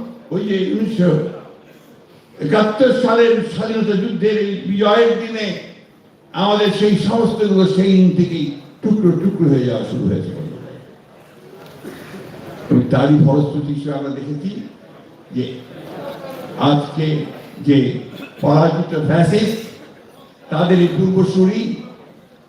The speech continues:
ফ্যাসিস্ট হাসিনার পিতা শেখ মুজিবুর রহমানের নেতৃত্বে সেদিন আওয়ামী লীগ একইভাবে সমস্ত প্রতিপক্ষকে ধ্বংস করে দিয়ে, সমস্ত রাজনীতিকে ধ্বংস করে দিয়ে,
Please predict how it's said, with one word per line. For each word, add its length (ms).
ফ্যাসিস্ট 460
হাসিনার 500
পিতা 320
শেখ 240
মুজিবুর 380
রহমানের 460
নেতৃত্বে 500
সেদিন 280
আওয়ামী 360
লীগ 140
একইভাবে 560
সমস্ত 580
প্রতিপক্ষকে 800
ধ্বংস 220
করে 200
দিয়ে, 180
সমস্ত 260
রাজনীতিকে 560
ধ্বংস 200
করে 200
দিয়ে, 140